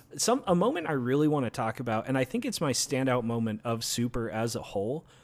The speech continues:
and I, like, some people might think it was, like, kinda corny, but I thought it played perfectly, and it absolutely ripped.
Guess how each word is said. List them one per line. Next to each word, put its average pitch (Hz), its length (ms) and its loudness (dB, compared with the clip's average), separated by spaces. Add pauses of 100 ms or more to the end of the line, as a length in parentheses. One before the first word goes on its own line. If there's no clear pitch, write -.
(400)
and 131 420 0
I, 143 160 4
like, 135 280 0 (380)
some 208 200 2
people 196 240 4
might 151 320 2
think 143 240 -2
it 147 60 0
was, 131 260 0
like, 113 320 -4
kinda 160 300 4
corny, 147 400 2
but 113 260 -2
I 147 380 4
thought 113 360 -4
it 110 200 -6
played 101 400 -4
perfectly, 143 680 2
and 113 80 0
it 113 100 -4
absolutely 131 580 -2
ripped. 117 420 -2